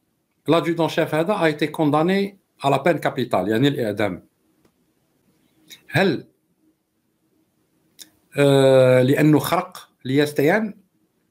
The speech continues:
كاين ناس علماء، العلماء هذو اللي يهضروا كل يوم على الجزائر، قال لك متقاعد عنده الحق يخرج.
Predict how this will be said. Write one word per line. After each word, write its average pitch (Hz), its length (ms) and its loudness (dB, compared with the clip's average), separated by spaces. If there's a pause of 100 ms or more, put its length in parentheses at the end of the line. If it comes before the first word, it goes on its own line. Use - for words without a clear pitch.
(1200)
كاين 247 240 2
ناس 160 400 -2 (240)
علماء، 135 600 0 (760)
العلماء 147 500 0
هذو 123 120 -2
اللي 120 120 -4
يهضروا 110 300 -4
كل 107 200 -4
يوم 104 160 0
على 101 80 -4
الجزائر، 107 520 -2 (1600)
قال 190 140 0
لك 220 180 -2
متقاعد 175 760 -2
عنده 165 220 -2
الحق 202 260 -4
يخرج. 104 380 -6